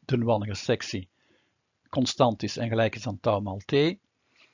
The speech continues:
En dat grote, het torsiemoment gelijk is aan twee Q A K.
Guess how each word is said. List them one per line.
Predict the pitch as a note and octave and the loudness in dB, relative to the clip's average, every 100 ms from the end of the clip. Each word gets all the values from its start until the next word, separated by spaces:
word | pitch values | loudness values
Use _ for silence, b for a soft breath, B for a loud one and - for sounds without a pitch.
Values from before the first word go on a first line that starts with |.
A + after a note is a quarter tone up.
| b | b
En | - A#2 C3+ D3 - | -4 2 2 2 -4
dat | A#2 - | -6 -4
grote, | - C3 C3+ C#3 C3 | -2 0 0 0 -2
het | - A2 | -4 -4
torsiemoment | - B2+ C3 A#2+ A#2+ | 0 0 2 0 0
gelijk | - A2+ A2 | 0 0 0
is | G#2+ | -2
aan | A2 G#2 | -4 -6
twee | - A#2 | -4 -4
Q | - G#2+ F2+ | -2 -4 -4
A | G2+ | -6
K. | G2+ F2 D#2 | -6 -8 -8